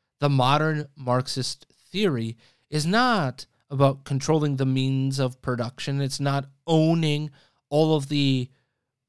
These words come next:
you know, factories and then the, the railroads, the means of all of the,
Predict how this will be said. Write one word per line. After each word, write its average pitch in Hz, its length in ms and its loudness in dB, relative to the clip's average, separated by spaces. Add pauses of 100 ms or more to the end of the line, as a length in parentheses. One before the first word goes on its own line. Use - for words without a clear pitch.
you 135 100 0
know, 113 100 4
factories 143 1080 -2
and 113 220 -4
then 110 280 -6
the, 107 420 -12 (880)
the 123 100 -4
railroads, 139 920 4
the 117 140 -8
means 139 440 0
of 131 140 0
all 135 320 4
of 131 100 -4
the, 123 280 0